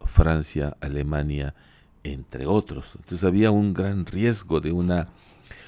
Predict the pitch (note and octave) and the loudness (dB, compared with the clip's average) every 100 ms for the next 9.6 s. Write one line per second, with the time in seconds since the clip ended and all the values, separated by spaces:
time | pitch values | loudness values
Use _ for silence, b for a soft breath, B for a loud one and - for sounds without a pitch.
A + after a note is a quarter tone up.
0 | B - G#2+ F#2 F2 - G2 F#2 E2 F2 | B 6 8 8 2 4 6 6 6 2
1 | F2 - - G#2 G#2+ A2 B B B B | 2 0 4 6 6 2 B B B B
2 | F#2 F2+ F2 - G2+ G#2 A2 F#2 - D#2 | 2 4 4 2 6 6 6 2 0 -2
3 | D#2+ E3+ - B B - E2+ - - E2+ | 0 0 -4 B B -4 -4 -4 6 6
4 | E2 F#2 G2+ F2+ D#2+ D#2 E2 F#2 A#2 A2 | 8 4 4 4 2 -2 -2 4 4 4
5 | F2 E2 D2+ - B B - E2+ - F2 | -2 -2 -2 -6 B B -4 -4 -2 -4
6 | - - G2 G2 F#2+ F2 G#2 G#2+ F#2+ E2+ | -4 0 0 0 0 2 2 0 0 0
7 | D#2 D#2+ D#2+ D#2+ A2+ G2 D#2 - b b | 0 -2 -2 2 2 2 -2 -6 b b
8 | F#2 F#2 - F#2 E2 F2 F2 F2 D#2+ D2+ | -2 0 0 0 2 0 0 -2 -2 -2
9 | D2 D2 D2 C#2+ C#2+ C2+ | -4 -6 -8 -10 -10 -14